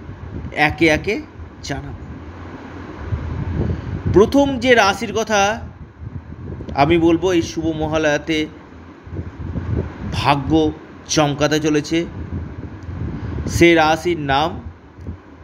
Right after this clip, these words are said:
আপনার মকর রাশি। অতি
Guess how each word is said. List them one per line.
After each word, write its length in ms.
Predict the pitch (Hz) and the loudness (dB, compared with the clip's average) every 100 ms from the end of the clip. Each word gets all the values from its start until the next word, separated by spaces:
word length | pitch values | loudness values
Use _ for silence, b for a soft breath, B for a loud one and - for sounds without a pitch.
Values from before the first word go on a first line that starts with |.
| - - - - - - | -20 -20 -14 -10 -4 2
আপনার 400 | 131 - 156 196 277 - - - - - - - - - - 76 - - - - - - - - - - - - - - - - 117 | 2 2 2 2 0 -12 -20 -20 -20 -20 -20 -20 -20 -14 -10 -8 -8 -8 -8 -6 -4 -2 -2 -2 -4 -4 -2 -2 -4 -6 -6 -4 2
মকর 400 | 123 123 139 117 | 2 4 2 0
রাশি। 300 | - - - - - - - - - - - 160 | 0 -4 -6 -12 -12 -12 -12 -6 -4 -4 4 4
অতি 220 | 170 220 | 4 0